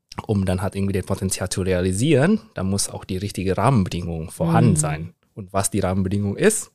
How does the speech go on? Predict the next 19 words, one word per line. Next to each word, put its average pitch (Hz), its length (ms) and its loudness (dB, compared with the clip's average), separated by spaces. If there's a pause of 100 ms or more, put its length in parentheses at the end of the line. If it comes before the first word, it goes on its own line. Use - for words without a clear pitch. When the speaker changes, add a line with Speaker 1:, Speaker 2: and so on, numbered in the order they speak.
(160)
Speaker 1:
müssen 113 300 2
wir 92 180 4
auch, - 140 -6 (340)
auch 95 220 -6
wiederum 107 360 2
rausfinden, 196 640 4
was 123 240 0
die 95 100 -2
beste 98 480 -2
Rahmenbedingung 147 560 2
ist. 127 220 -2
Und 101 340 -4 (680)
mit 110 160 -4
Sicherheit, 110 560 4
das 98 200 -6
muss 95 160 -2
auch 90 160 -4
wirtschaftlich, - 720 -4 (120)
äh, 90 240 -14